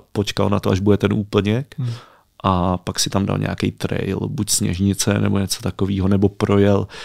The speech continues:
Speaker 1: Pro mě ta příroda má vždycky hlubokou logiku. To není o tom, jako, že je tma, na tom není nic špatného.
Speaker 2: Hmm.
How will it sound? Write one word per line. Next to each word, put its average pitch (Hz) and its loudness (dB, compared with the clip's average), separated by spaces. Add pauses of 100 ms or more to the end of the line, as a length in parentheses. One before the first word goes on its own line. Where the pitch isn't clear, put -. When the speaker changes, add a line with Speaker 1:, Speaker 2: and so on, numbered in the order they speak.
(320)
Speaker 1:
Pro 104 4
mě 110 6
ta 131 4
příroda 107 4
má 101 4
vždycky 107 0 (220)
hlubokou 107 4
logiku. 101 2 (240)
To 110 -4
není 107 2
o 104 0
tom, 107 -2
jako, 107 -4
že 98 4
je 107 8
tma, 107 4
na 107 4
tom 110 2
není 104 4
nic 104 2
špatného. 98 -2 (240)
Speaker 2:
Hmm. 131 -2